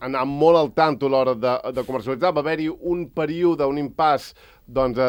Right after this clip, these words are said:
de certa laxitat en, en, en, en el control, en la fiscalització d'aquestes cases,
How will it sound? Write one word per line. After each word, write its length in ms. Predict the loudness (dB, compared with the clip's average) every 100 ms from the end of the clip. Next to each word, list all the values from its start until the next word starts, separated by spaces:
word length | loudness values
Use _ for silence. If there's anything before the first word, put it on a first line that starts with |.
| 0
de 140 | -6
certa 320 | -4 -4 -2 -2
laxitat 800 | -2 -6 -12 -6 2 2 2 -2
en, 140 | -4 -4
en, 220 | -6 -8 -8
en, 140 | -8 -8 -8
en 160 | -6
el 140 | -8 -6
control, 460 | -8 -2 2 2
en 20 | 0
la 80 |
fiscalització 720 | -2 -6 -6 -6 -6 -4 -2 0
d'aquestes 460 | -2 -6 -6 -10
cases, 380 | -2 -2 -2 -6